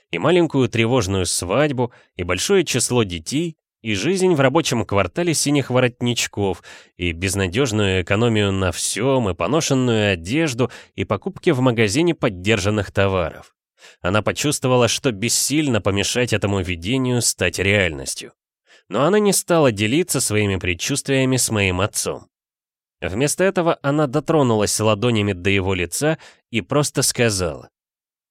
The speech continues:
«Моя мама тебя возненавидит». Секвенция Тёрнера в первое. Маргарет.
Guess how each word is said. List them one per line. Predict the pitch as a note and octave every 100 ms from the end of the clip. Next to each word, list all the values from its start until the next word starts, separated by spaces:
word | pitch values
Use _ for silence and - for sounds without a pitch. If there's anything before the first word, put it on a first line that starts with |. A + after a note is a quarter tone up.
| _ _ _ _ _ _ -
«Моя | A#2+ B2+ A#2+
мама | B2+ C#3 G#2
тебя | - G2 G2+
возненавидит». | A2+ G#2+ G#2 A2+ A#2+ A2+ F#2+ D#2+ - - _ _ _ _ _ _ _ _ _ _ _ _ _ _ _ _ _ _ _ _ _ _ _ _ _ _ _ _ _ _ _ _ _ _ _ _ _ _ _ _ _ _ _ _ _
Секвенция | - - G2 G2+ G#2+ G2 G2+ F#2 F2
Тёрнера | - D#3 D#3 D#3 D3
в | -
первое. | B2+ G2 D2+ - - _ _ _ -
Маргарет. | G2+ B2+ G2 D2+ A#1 - -